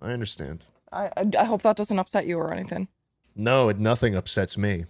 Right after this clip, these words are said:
Speaker 2: Okay. If, if you do get upset, you can bring out your Tylenol again or your fucking meds that you
Speaker 1: My
Speaker 2: were
Speaker 1: Skeletal.
Speaker 2: Yeah, there he goes. So, exactly. You feeling better?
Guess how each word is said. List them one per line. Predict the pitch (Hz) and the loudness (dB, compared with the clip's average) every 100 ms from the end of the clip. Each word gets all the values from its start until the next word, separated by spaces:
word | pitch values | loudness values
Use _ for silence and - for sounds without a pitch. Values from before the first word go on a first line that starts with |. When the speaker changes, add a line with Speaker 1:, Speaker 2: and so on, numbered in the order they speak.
| - | -8
Speaker 2:
Okay. | 220 180 175 - | -8 -8 -8 -6
If, | 196 196 | -4 -2
if | - 214 214 | 0 0 0
you | 208 | 0
do | 226 | 0
get | 220 | 2
upset, | 123 - 160 | 2 2 0
you | |
can | 175 180 | 0 -2
bring | 190 185 | -2 -2
out | 165 | 0
your | 190 | -4
Tylenol | 170 208 233 196 170 175 | -2 0 0 0 0 -2
again | 175 160 185 | -2 -2 -2
or | 185 | -4
your | 160 180 | -4 -6
fucking | - 190 185 | -6 -6 -4
meds | 175 214 196 - | -2 -2 -2 -2
that | 156 | -4
you | 151 | 0
Speaker 1:
My | 101 | 0
Speaker 2:
were | 190 | 0
Speaker 1:
Skeletal. | - 110 107 104 - 92 92 | 0 4 4 4 2 0 0
Speaker 2:
Yeah, | 78 113 | -2 -4
there | - 254 | -2 -4
he | 247 | -2
goes. | 175 160 - | -4 -4 -6
So, | 233 220 - - | -10 -12 -16 -16
exactly. | 233 226 269 190 - - | -6 -4 -4 -4 -8 -10
You | - 202 | -8 -2
feeling | 220 208 | 0 2
better? | 220 220 294 | 2 0 -2